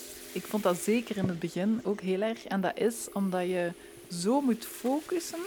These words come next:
op je handen en die klei. Want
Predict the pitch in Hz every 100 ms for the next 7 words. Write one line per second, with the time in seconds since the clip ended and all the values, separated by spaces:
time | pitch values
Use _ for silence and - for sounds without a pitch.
0 | 403 - - - - 208 226 175 170 202
1 | 262 302 311 339 202 180 180 - - 202
2 | 226 269 349 - - - - - - -
3 | - - - 208